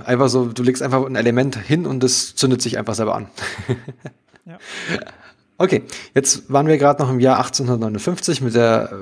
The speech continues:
Speaker 1: ähm, mit der ersten sekundären Batterie und dann sind wir ins, an Anfang des zwanzigsten Jahrhunderts mit den Nickel-Cadmium-Akkus.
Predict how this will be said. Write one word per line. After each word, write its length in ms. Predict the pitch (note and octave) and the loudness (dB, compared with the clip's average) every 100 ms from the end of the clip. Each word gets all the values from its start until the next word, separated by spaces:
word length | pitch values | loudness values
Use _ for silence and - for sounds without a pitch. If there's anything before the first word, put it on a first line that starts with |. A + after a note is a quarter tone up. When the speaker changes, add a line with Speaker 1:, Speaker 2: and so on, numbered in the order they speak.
| D2+ - | -12 -2
Speaker 1:
ähm, 600 | G#2+ G#2 G2+ G2+ G2 F#2+ - _ _ | 2 2 0 -6 -10 -14 -20 _ _
mit 140 | A2+ - | -4 0
der 80 | |
ersten 540 | - A2 - G#2+ G2+ G2 | 0 -2 -4 -8 -8 -4
sekundären 500 | A2+ A2+ G#2 G#2+ G#2 | -4 -2 0 0 0
Batterie 400 | G#2+ B2+ G#3+ G3+ | -2 2 2 4
und 220 | C#3+ C3 | 2 0
dann 100 | B2 | 2
sind 140 | A#2+ | 2
wir 100 | A#2+ | 2
ins, 240 | A#2 A2+ - | 0 -6 -6
an 160 | A#2+ | -4
Anfang 400 | A2+ A#2 A#2 A#2+ | -2 -2 -2 -2
des 180 | A#2 A2 | -2 -4
zwanzigsten 460 | - B2 C#3 - C3 | -2 0 -2 0 0
Jahrhunderts 540 | A#2+ C3+ B2+ B2 - | 2 4 4 2 0
mit 180 | A2 A2 | -4 -4
den 280 | A#2 A#2 A#2 | -6 -4 -4
Nickel-Cadmium-Akkus. 1300 | B2 B2 C3+ C#3+ F3 E3+ - C#3 - C3 D#3+ D#3+ - | -4 -2 -2 0 0 2 0 -2 -2 -4 -2 -4 -6